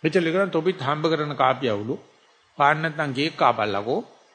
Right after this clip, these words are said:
අපි වගේ කරපල්ලකෝ කියලා කටමැත දොඩවනවා. නමුත් සරුවච්චන්හන්සේ විතරනේ මේ රැට වේල නතර කරපල්ලා.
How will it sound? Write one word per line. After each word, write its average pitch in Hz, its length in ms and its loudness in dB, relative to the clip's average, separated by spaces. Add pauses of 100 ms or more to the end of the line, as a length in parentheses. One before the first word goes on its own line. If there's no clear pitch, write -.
(260)
අපි 151 160 2
වගේ 165 240 2
කරපල්ලකෝ 143 720 0 (260)
කියලා 190 260 0
කටමැත 170 440 0
දොඩවනවා. 131 640 0 (460)
නමුත් 165 160 -4
සරුවච්චන්හන්සේ 156 920 0
විතරනේ 135 720 2 (420)
මේ 160 160 -2
රැට 135 480 0
වේල 143 360 0
නතර 143 380 -2
කරපල්ලා. 123 1200 0